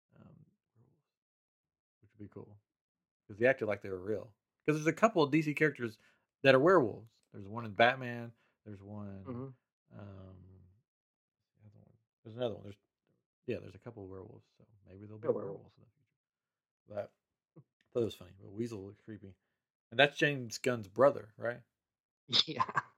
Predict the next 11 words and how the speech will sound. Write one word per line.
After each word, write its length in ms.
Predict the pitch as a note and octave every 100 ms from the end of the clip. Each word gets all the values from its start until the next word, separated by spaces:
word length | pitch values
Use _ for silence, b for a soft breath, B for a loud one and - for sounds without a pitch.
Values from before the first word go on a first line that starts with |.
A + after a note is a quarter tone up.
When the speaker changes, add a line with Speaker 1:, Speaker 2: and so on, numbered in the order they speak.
| _ _
Speaker 1:
Playing 160 | F#2+ G2
that 180 | G2 -
Speaker 2:
John 260 | A2+ G#2
Speaker 1:
character. 100 | G#2+ G#2+
Speaker 2:
Gunn. 20 | - _ _ _ _
Yeah, 100 | G2+
he's, 240 | G#2 G#2+
he's 200 | - G#2+
playing 220 | - G#2+ G2
that 140 | G2
character. 400 | - A2+ A2+ B2+